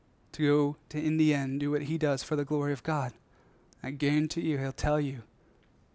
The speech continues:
"Brings me the most joy." There's many others in this room I could think about. Ask Aaron and Tash what it's like to open up their home for the Why Jesus meetings.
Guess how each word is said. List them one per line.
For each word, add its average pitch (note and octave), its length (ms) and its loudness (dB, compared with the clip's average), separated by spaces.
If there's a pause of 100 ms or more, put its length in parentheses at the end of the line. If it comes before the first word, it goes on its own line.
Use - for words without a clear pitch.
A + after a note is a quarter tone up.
(300)
"Brings B2+ 260 -4
me C3+ 120 -4
the C#3 100 -6
most C3+ 300 -6
joy." B2+ 380 -8 (2500)
There's C#3+ 100 -8
many D3 260 2
others D3 220 0
in D3 80 -2
this C3+ 220 -6
room D3 240 -4
I B2 80 -10
could C3+ 140 -14
think C#3 260 -10
about. C#3 240 -12
Ask C#3 340 -6
Aaron D3+ 240 4
and D3 100 -2
Tash C#3+ 480 -4 (1040)
what D3 140 -4
it's D3 160 -2
like C#3+ 220 4
to - 180 -8
open C#3+ 240 -2
up C3+ 140 -8
their C#3 100 -2
home C#3+ 360 -4
for C#3 100 -12
the C3+ 120 -8
Why C#3 220 -2
Jesus C#3 540 -6
meetings. C3+ 600 -10